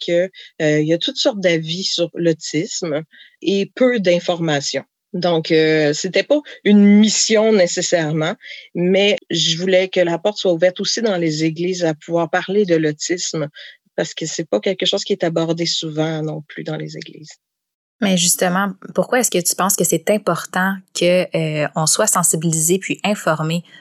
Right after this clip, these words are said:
Speaker 2: sur l'autisme dans nos églises, mais dans la société aussi en général ?
Speaker 1: Parce qu'on a eu tendance, euh, ça c'est une opinion personnelle, par le passé, les personnes différentes, on les met de côté.
Speaker 2: Mm-hmm.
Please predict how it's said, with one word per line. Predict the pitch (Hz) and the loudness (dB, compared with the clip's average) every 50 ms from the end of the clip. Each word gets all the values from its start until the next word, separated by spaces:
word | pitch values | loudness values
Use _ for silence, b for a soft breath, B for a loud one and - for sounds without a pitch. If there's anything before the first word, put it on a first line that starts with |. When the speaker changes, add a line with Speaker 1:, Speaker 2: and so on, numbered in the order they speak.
| B | B
Speaker 2:
sur | B - 175 165 160 | B 0 2 4 2
l'autisme | 156 151 147 - - 180 175 - - 165 156 151 156 151 | 2 0 0 0 0 0 0 0 0 -2 -2 -4 -4 -4
dans | 151 156 160 170 | -2 -2 -2 0
nos | 180 180 175 | 0 0 0
églises, | - 170 156 160 175 208 220 - | 2 0 0 0 0 -2 0 0
mais | 170 156 | 0 0
dans | 156 156 | 0 0
la | 156 165 | -2 0
société | - - 160 - - 160 - - 196 | 0 0 0 0 0 -2 0 0 -2
aussi | 185 - - | 0 0 -2
en | 196 185 | -2 -4
général ? | 170 165 151 151 151 160 185 180 180 _ _ _ _ _ _ _ _ _ _ _ _ - | -6 -6 -8 -8 -10 -10 -12 -16 -16 _ _ _ _ _ _ _ _ _ _ _ _ -2
Speaker 1:
Parce | - 208 - - - | -2 -2 -2 -4 -6
qu'on | - - 247 247 254 240 226 220 214 | -2 0 2 2 4 4 4 6 6
a | 214 | 4
eu | 240 320 381 | 4 4 2
tendance, | - 247 220 202 180 175 165 165 175 190 208 220 208 - - - | 0 0 0 0 0 0 0 0 0 0 0 -2 -2 -2 -2 -2
euh, | 165 165 160 147 147 | 0 0 0 -2 -2
ça | 170 - - 170 | -4 -4 -6 -4
c'est | - - 175 | -4 -4 -4
une | 175 170 175 | -2 -2 -4
opinion | 175 170 - 165 160 156 151 | -4 -6 -4 -4 -4 -4 -4
personnelle, | 147 156 147 - - 156 147 147 151 160 175 180 190 190 B B B B B B B _ - - - 151 | -4 -6 -6 -6 -4 -4 -4 -4 -4 -4 -4 -6 -6 -8 B B B B B B B _ -20 -18 -12 -6
par | - 165 160 165 | -4 -2 0 0
le | 175 180 180 | 0 -2 0
passé, | 214 202 180 175 170 - - - 185 180 185 196 208 202 B B B B B | 0 0 0 0 0 -2 -4 -4 -4 -2 -2 -4 -6 -8 B B B B B
les | - 170 165 165 | 2 2 2 4
personnes | 175 196 185 - - 233 226 214 | 2 0 0 2 2 4 4 4
différentes, | 180 175 - - 180 170 160 156 160 170 185 214 220 - - - - - | 2 0 -2 0 0 0 0 0 0 0 0 -2 -4 -6 -10 -12 -8 -4
on | - 175 | -2 0
les | 170 170 170 | 2 2 2
met | 175 180 175 | 4 4 4
de | 165 156 | 2 0
côté. | 147 - - 147 147 147 - - - - _ _ _ - | -2 0 -4 -4 -4 -4 -8 -14 -14 -16 _ _ _ -2
Speaker 2:
Mm-hmm. | 185 175 151 170 170 | -2 0 0 0 -4